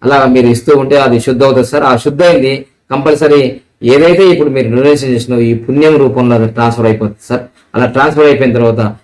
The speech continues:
మీ ఆస్తులన్నీ కూడా అక్కడ ట్రాన్స్‌ఫర్ అయిపోతుంది. నెక్స్ట్ జన్మ చాలా బాగుంటుంది మీకు, అక్కడ స్వర్గంలో ఉండొచ్చు. ఒకవేళ నీకు జన్మ లేకపోతే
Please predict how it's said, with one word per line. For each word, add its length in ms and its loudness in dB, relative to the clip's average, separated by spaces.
మీ 180 0
ఆస్తులన్నీ 480 0
కూడా 140 2
అక్కడ 140 -6
ట్రాన్స్‌ఫర్ 360 -4
అయిపోతుంది. 420 -2
నెక్స్ట్ 320 -2
జన్మ 380 2
చాలా 160 -2
బాగుంటుంది 500 0
మీకు, 220 0
అక్కడ 440 -6
స్వర్గంలో 500 2
ఉండొచ్చు. 360 0
ఒకవేళ 280 0
నీకు 160 2
జన్మ 240 2
లేకపోతే 460 0